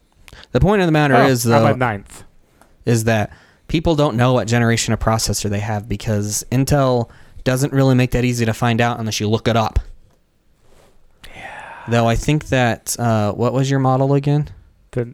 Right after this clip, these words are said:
Speaker 2: yeah, no, that's
Speaker 1: I
Speaker 2: the
Speaker 1: think it's
Speaker 2: proce-
Speaker 1: in the number. Like, I think it's i seven and then dash, and then I think the nine is the gen right there.
Speaker 2: Mm-hmm. I was thinking that too.
Speaker 1: But I'm not positive.
Speaker 2: I know, I'm not willing to, like, go, "Yeah."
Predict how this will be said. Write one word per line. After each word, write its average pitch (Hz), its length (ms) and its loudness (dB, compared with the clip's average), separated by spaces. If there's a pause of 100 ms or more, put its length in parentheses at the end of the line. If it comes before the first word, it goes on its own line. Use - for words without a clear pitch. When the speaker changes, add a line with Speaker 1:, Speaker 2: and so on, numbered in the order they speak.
(100)
Speaker 2:
yeah, 123 240 0
no, 113 200 -4
that's 120 380 -2
Speaker 1:
I 123 80 2
Speaker 2:
the - 60 -6
Speaker 1:
think 170 180 0
it's 127 160 0
Speaker 2:
proce- 127 60 2
Speaker 1:
in 123 80 2
the 107 80 2
number. 104 500 -2 (140)
Like, 107 180 0
I 113 60 2
think 127 180 0
it's 120 160 -4 (400)
i 107 160 0
seven 104 440 -2
and 104 160 -2
then 98 140 -4
dash, 101 380 -4
and 104 100 -4
then 101 80 -2
I 95 60 -4
think 117 200 -6
the - 80 -4
nine 101 400 -6
is 98 120 -8
the 98 260 -8
gen 95 360 -8 (160)
right 98 120 -6
there. 120 240 -4
Speaker 2:
Mm-hmm. 113 360 -6
I 135 80 4
was 123 100 0
thinking 117 220 -2
that 107 160 -6
too. 107 280 -4 (580)
Speaker 1:
But 110 520 0
I'm 110 120 2
not 104 180 0
positive. 98 500 -6
Speaker 2:
I 170 120 2
know, 127 200 2
I'm 117 200 0
not 117 180 -2
willing 110 280 0
to, 104 120 0
like, 104 240 -2
go, 101 240 0
"Yeah." 123 840 -2